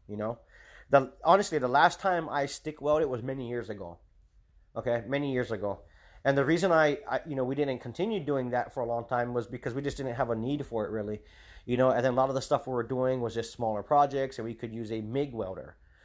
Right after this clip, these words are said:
'cause we could put a spool of wire on, right, and just weld, you know. But we have to drag all this weight around with us and carry an extra generator. Just too much stuff going on. So now, um,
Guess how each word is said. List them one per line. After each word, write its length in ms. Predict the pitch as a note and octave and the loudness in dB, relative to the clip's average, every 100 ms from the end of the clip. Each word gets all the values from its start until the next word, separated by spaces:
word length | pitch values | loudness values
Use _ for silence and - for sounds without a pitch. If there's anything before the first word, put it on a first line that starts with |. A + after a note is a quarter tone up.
| - - | -12 -6
'cause 140 | A#2 | -2
we 80 | C3+ | -2
could 160 | A#2+ | -2
put 140 | - A#2 | 0 0
a 20 | |
spool 480 | - - D3+ D#3 B2 | -2 -4 2 4 4
of 60 | |
wire 320 | A#2+ E3+ D3 G#2+ | 4 4 4 0
on, 200 | F2+ G2 | -2 -6
right, 320 | G#2 C3 - _ - _ _ _ _ _ - | -6 -6 -10 _ -20 _ _ _ _ _ -10
and 180 | D3+ C3 | -6 -4
just 220 | B2 - | -4 -2
weld, 360 | D3 B2+ G#2+ G2 | 2 4 4 0
you 60 | |
know. 240 | G#2 A2+ - - - - | -6 -6 -8 -16 -18 -6
But 80 | B2+ | -2
we 80 | C3 | -2
have 80 | |
to 80 | A2+ | -6
drag 460 | G2+ G#2 B2 B2+ B2 | -10 -2 0 2 4
all 120 | B2 | 4
this 220 | A#2 A2 | 2 -4
weight 240 | A2 B2 B2 | -4 -4 -4
around 300 | A2+ A#2 A#2+ | -2 -2 0
with 220 | A#2 - | -2 0
us 260 | A#2+ A#2 A2+ | 2 0 -4
and 260 | G#2 G#2 | -10 -10
carry 280 | - B2 A#2 | -4 -2 0
an 60 | A2 | -2
extra 240 | - F#2+ | -4 -10
generator. 500 | F#2+ A#2 A#2 A#2 A#2 - - | -4 -2 0 -2 -4 -8 -12
Just 160 | C3+ | -6
too 80 | G#3 | 0
much 120 | E3 | 0
stuff 220 | - - - | 2 0 2
going 240 | G2+ G2 | -2 2
on. 220 | D3+ - - _ _ - _ - | 2 2 -4 _ _ -20 _ -2
So 200 | D3+ C#3 | 2 6
now, 520 | D#3 D#3+ D3+ D3 - - | 6 8 8 4 0 -2
um, 480 | C3 A#2+ A#2 A2+ | 2 4 2 -2